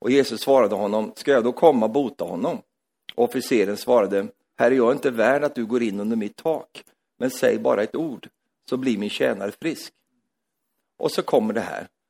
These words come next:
"Också jag är en man som står under andras befäl, och jag har också solda-, soldater under mig. Säger jag till en, gå, så går han, till en annan, kom, så kommer han,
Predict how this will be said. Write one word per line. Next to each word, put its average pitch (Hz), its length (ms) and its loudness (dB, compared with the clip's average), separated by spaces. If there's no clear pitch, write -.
"Också 151 360 2
jag 117 640 0
är 120 140 0
en 135 140 0
man 98 260 -2
som 123 160 -6
står 165 720 -2
under 107 500 2
andras 104 520 -2
befäl, 113 500 -4
och 120 140 0
jag 123 180 6
har 143 380 4
också 120 380 -2
solda-, 117 400 -2
soldater 117 640 -2
under 95 420 -4
mig. 123 300 -2
Säger 156 300 4
jag 170 140 2
till 156 140 0
en, 123 160 4
gå, 120 180 2
så 131 140 -6
går 107 240 2
han, 120 240 0
till - 200 -8
en 123 100 0
annan, 113 300 0
kom, 117 260 0
så 113 120 -10
kommer 87 280 -2
han, 107 200 -6